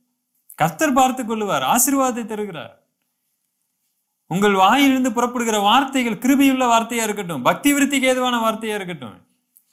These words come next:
இது எதுவுமே இல்லாட்டி பரிசுத்த ஆவியானவரை துக்கப்படுத்துறீங்க. நீங்க ஞாயிற்றுக்கிழமை செய்து கொண்டிருப்பது ஆராதனை அல்ல, அவலட்சணம், தேவனுக்கு அருவருப்பு.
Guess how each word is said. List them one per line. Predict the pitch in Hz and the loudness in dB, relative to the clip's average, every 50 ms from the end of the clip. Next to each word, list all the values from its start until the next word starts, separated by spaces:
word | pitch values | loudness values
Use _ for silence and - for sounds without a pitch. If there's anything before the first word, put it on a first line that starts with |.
| _ _ _ | _ _ _
இது | 156 180 170 175 180 | -2 0 2 2 2
எதுவுமே | 226 269 311 311 311 294 285 269 254 | 2 2 2 2 0 0 0 0 0
இல்லாட்டி | 240 233 233 226 226 226 196 147 123 - - | 0 0 0 0 0 -2 -4 -4 -6 -8 -10
பரிசுத்த | - 156 175 190 208 175 190 175 | -10 -8 -8 -8 -6 -2 -2 -2
ஆவியானவரை | 175 175 170 160 160 156 147 143 | -2 -2 -4 -8 -8 -8 -8 -8
துக்கப்படுத்துறீங்க. | 135 160 - 202 185 160 151 135 139 131 127 117 113 107 101 90 - _ _ _ _ | -10 -8 -8 -8 -8 -8 -8 -8 -8 -8 -8 -8 -8 -10 -12 -14 -18 _ _ _ _
நீங்க | 123 123 127 123 | -4 -4 -4 -2
ஞாயிற்றுக்கிழமை | 120 123 131 151 170 160 165 160 - 165 156 151 151 147 135 | -2 0 0 0 -2 -4 -8 -10 -8 -8 -8 -8 -6 -8 -8
செய்து | 147 156 156 160 165 165 | -6 -6 -6 -6 -6 -8
கொண்டிருப்பது | 143 147 143 139 139 131 - 139 135 135 175 240 269 196 110 - - - _ _ _ _ _ _ _ _ _ _ _ _ _ _ _ | -10 -8 -6 -6 -6 -6 -6 -10 -6 -2 -2 0 0 -2 -4 -10 -16 -20 _ _ _ _ _ _ _ _ _ _ _ _ _ _ _
ஆராதனை | - 113 120 120 123 123 120 120 120 113 113 107 101 | -4 -2 0 2 2 2 0 -2 -4 -8 -10 -12 -12
அல்ல, | 95 92 87 82 78 _ _ _ _ _ _ _ _ _ _ _ _ _ _ _ _ _ _ _ _ _ _ _ _ | -14 -16 -20 -20 -20 _ _ _ _ _ _ _ _ _ _ _ _ _ _ _ _ _ _ _ _ _ _ _ _
அவலட்சணம், | 98 98 101 107 117 117 117 113 107 - - - - 92 85 78 _ _ _ _ _ _ _ _ _ _ _ _ _ _ _ _ _ - | -6 -6 -4 -2 -2 -2 -2 -4 -6 -8 -12 -12 -12 -14 -18 -20 _ _ _ _ _ _ _ _ _ _ _ _ _ _ _ _ _ -4
தேவனுக்கு | 113 123 131 135 131 127 123 107 - - | -2 0 0 0 -2 -6 -8 -10 -10 -8
அருவருப்பு. | 110 107 117 139 160 196 214 180 147 123 90 82 - 82 73 _ | -4 -2 0 0 0 0 -2 -2 -4 -4 -6 -10 -18 -20 -20 _